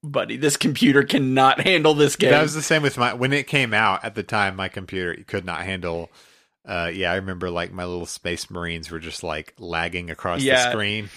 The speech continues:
Speaker 1: And there's, like, a really good, like, uh, user interface that's got all this, like, active motion, and, but it's, like,
Speaker 2: Oh,
Speaker 1: can
Speaker 2: yeah.
Speaker 1: tell if your computer can't run it, and it'll
Speaker 2: So
Speaker 1: just
Speaker 2: it
Speaker 1: go to, like, a,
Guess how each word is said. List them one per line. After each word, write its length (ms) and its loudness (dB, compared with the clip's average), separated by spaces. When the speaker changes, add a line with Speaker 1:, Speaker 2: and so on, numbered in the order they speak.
Speaker 1:
And 140 6
there's, 200 6
like, 280 4
a 100 10
really 460 8
good, 460 8
like, 320 2
uh, 400 2
user 440 6
interface 640 4
that's 160 -2
got 240 6
all 100 6
this, 180 0
like, 200 2
active 340 2
motion, 440 0
and, 260 0
but 120 8
it's, 140 2
like, 160 6
Speaker 2:
Oh, 80 -8
Speaker 1:
can 160 2
Speaker 2:
yeah. 60 -2
Speaker 1:
tell 300 4
if 120 -4
your 100 4
computer 440 0
can't 280 -2
run 220 2
it, 160 0
and 100 4
it'll 180 6
Speaker 2:
So 80 10
Speaker 1:
just 140 6
Speaker 2:
it 20 2
Speaker 1:
go 160 8
to, 160 2
like, 220 6
a, 200 6